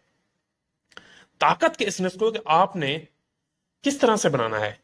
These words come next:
इसके लिए आपके पास एक हामन दस्ता होना चाहिए। इसके बाद आपने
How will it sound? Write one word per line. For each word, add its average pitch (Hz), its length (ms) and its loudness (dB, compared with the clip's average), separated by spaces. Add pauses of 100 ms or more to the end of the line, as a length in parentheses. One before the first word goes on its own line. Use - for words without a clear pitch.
(320)
इसके 139 220 -6
लिए 160 100 2
आपके 165 460 2
पास 175 500 0
एक 143 260 -2
हामन 131 440 -6
दस्ता 131 300 -2
होना 120 200 -2
चाहिए। 107 380 -8 (600)
इसके 151 180 0
बाद 185 300 6
आपने 170 600 6